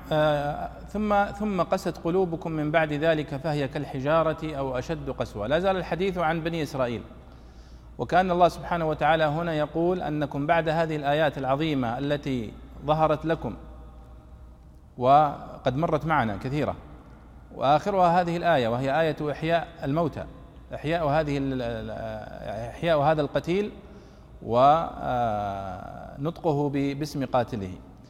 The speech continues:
فيقول الله سبحانه: "ثم قست قلوبكم من بعد ذلك"،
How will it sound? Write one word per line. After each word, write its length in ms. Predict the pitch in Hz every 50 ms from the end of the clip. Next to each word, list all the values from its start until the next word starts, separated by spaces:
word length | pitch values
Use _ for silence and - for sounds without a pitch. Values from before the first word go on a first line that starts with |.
| - - - - - - -
فيقول 360 | - 135 147 147 190 196 190
الله 160 | 185 185 175 170
سبحانه: 220 | - 165 143 131
"ثم 180 | 202 202 190 175
قست 300 | - 175 170 180 165 165
قلوبكم 460 | 165 160 190 196 190 190 - 208 180
من 200 | 160 175 185 175
بعد 220 | 175 160 147 143
ذلك"، 440 | 139 131 131 117 107 98 - -